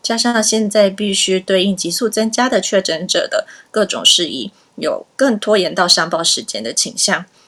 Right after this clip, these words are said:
那目前感染人数和重症人数的持续成长，造成医疗资源紧绷，以及目前还有未完全掌握到的，呃，确诊案件以及死亡案件。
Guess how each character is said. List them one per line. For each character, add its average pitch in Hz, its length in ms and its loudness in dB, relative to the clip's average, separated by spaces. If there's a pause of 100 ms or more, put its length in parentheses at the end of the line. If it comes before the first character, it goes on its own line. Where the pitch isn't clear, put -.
(140)
那 196 180 -2
目 202 100 2
前 190 220 -2
感 170 180 0
染 175 100 0
人 151 200 0
数 208 160 0
和 214 180 2
重 226 200 -2
症 247 120 0
人 180 160 0
数 - 160 2
的 180 140 0
持 - 220 2
续 240 200 0
成 165 280 -4
长， 175 240 4 (340)
造 208 180 4
成 190 220 0
医 190 160 0
疗 170 160 0
资 180 180 -6
源 170 200 0
紧 135 280 -6
绷， 208 240 2 (280)
以 196 120 -8
及 196 380 0 (300)
目 247 120 -2
前 220 160 0
还 196 140 0
有 170 300 2
未 254 180 6
完 180 180 4
全 170 300 -2
掌 160 260 -2
握 170 120 -4
到 170 240 2
的， 143 240 0 (180)
呃， 175 220 2
确 202 180 2
诊 - 160 -2
案 185 200 0
件 170 220 -2
以 202 60 -10
及 165 140 -8
死 - 200 -4
亡 147 140 -4
案 170 240 -4
件。 175 220 -2